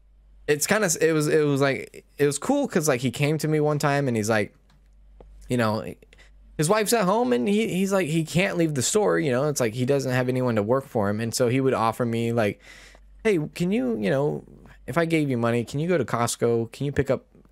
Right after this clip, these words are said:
a few things so that I can refill the store temporarily?" and stuff like that. And it's like, "Yeah, yeah, I'll do that for you, man. That, that's, that's the least that I can do, right?" You know? 'Cause, you know, he would help me out. I would help him out. I would see him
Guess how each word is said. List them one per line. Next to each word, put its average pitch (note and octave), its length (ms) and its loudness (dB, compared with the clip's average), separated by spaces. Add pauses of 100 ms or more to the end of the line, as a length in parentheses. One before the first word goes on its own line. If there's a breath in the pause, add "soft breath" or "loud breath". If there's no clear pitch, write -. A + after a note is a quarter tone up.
a A2+ 60 -4
few B2 180 0
things A2+ 540 -2 (180 soft breath)
so - 140 -8
that G2 160 0
I G#2+ 60 0
can G#2 160 -4
refill G#2+ 280 -2
the G#2 100 0
store G#2 300 0
temporarily?" G2 680 -2 (340 loud breath)
and G2 100 -8
stuff G2+ 240 -4
like F#2+ 160 -4
that. F#2+ 240 0
And F#2+ 160 -4
it's G2 220 -8
like, F#2+ 260 -4
"Yeah, A#3 280 -2 (680 loud breath)
yeah, C3 320 0
I'll F3+ 80 2
do G#3 140 -2
that E3+ 180 -2
for - 120 -8
you, F2 120 -6
man. G#2 180 -2
That, C3 180 -6
that's, - 300 -10 (840)
that's G#2+ 280 -4
the F3 60 2
least G#3 260 2
that A#2+ 140 2
I G2 100 2
can G2 160 -4
do, C2+ 160 -2
right?" A2+ 260 0
You B2+ 120 -4
know? E3+ 300 -2 (760)
'Cause, B2+ 160 0
you F3 100 2
know, G2 140 0
he C3+ 160 2
would D3 100 2
help C#3 180 0
me B2+ 200 0
out. B2+ 240 2
I A#2 140 0
would A#2+ 100 0
help A#2 220 -2
him A2+ 180 -2
out. A2 300 0 (300 loud breath)
I - 60 -4
would A2 120 0
see C3 200 0
him A#2 300 0